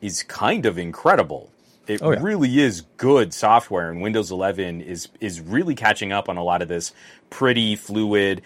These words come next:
Speaker 1: the way panels snap and move, all of the, um,
Speaker 2: The
Speaker 1: like, your
Speaker 2: preview.
Speaker 1: start menu
Speaker 2: Yeah, yeah,
Speaker 1: i-,
Speaker 2: yeah.
Speaker 1: is now sticky. So it follows the gesture. It's not just tap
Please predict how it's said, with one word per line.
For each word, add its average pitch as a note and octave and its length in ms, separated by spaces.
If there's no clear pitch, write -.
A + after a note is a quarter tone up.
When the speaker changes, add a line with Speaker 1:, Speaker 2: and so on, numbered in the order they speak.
Speaker 1:
the G#2 60
way G#2 200
panels G2+ 540
snap G2 500
and F#2 200
move, F#2+ 420
all A2+ 260
of A2+ 140
the, G#2+ 320
um, F#2 420
Speaker 2:
The - 60
Speaker 1:
like, A2 240
your E3 180
Speaker 2:
preview. D3+ 120
Speaker 1:
start A2 300
menu B2 500
Speaker 2:
Yeah, C3+ 180
yeah, C3 80
Speaker 1:
i-, B2+ 40
Speaker 2:
yeah. A#2+ 140
Speaker 1:
is G2+ 180
now G#2+ 160
sticky. E3+ 580
So A#2+ 180
it A2 140
follows A2 580
the G#2 100
gesture. G2+ 540
It's F#2 160
not G#2 220
just G2 280
tap - 380